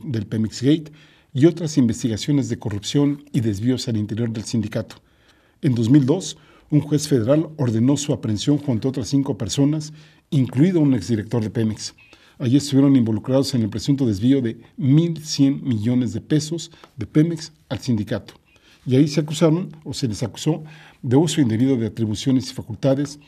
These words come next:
ejercicio indebido del servicio público y peculado.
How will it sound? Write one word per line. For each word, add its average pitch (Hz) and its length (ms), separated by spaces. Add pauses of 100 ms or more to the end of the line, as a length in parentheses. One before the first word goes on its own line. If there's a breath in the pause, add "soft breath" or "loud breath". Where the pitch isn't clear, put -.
(300 soft breath)
ejercicio 120 520
indebido 123 280
del 110 140
servicio 117 340
público 156 500 (120)
y 127 80
peculado. 110 460